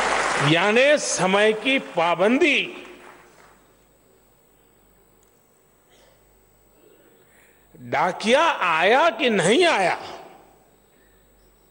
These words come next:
इसके आधार पर हमारी समाज व्यवस्था में तय होती। और इसलिए एक प्रकार से डाकिया हर परिवार से एक इमोशनल कनेक्ट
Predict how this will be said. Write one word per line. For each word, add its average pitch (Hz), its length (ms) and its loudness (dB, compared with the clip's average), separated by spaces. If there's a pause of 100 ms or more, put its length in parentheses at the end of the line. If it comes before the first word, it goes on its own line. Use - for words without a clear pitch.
(1000)
इसके 220 320 0
आधार 214 520 0
पर 285 560 0 (520)
हमारी 202 420 2
समाज 180 440 0
व्यवस्था 190 400 2
में 190 160 -2
तय 160 260 0
होती। 127 280 -14 (1600)
और 233 140 2
इसलिए 294 440 0 (1600)
एक 277 220 0
प्रकार 285 340 0
से 269 200 2
डाकिया 214 500 0 (380)
हर - 460 0 (360)
परिवार 247 440 2
से 208 180 0 (800)
एक 220 320 -2
इमोशनल 196 600 0
कनेक्ट - 600 -4